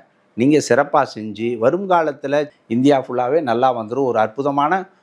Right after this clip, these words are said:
ஒரு இந்த உலகத்தை நம்ம படைக்கணும். தூய்மை தான் நம்மளுடைய ஆரோக்கியம். எந்த அளவுக்கு நீங்க மருத்துவ செலவு பண்றீங்க அப்படின்னா,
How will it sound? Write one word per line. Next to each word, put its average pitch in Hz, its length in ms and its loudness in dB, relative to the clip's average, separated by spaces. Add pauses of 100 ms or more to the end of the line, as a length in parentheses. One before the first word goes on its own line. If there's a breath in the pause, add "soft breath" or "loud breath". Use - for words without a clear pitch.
(160 soft breath)
ஒரு 117 300 2
இந்த 113 220 0
உலகத்தை 147 400 2
நம்ம 113 240 -4
படைக்கணும். 110 500 -4 (120)
தூய்மை 143 340 2
தான் 147 280 2
நம்மளுடைய 113 420 -2
ஆரோக்கியம். 120 640 -2 (520 soft breath)
எந்த 156 500 4
அளவுக்கு 185 280 0
நீங்க 180 200 -2
மருத்துவ 156 440 0
செலவு 131 360 0
பண்றீங்க 117 460 -2
அப்படின்னா, 107 500 -4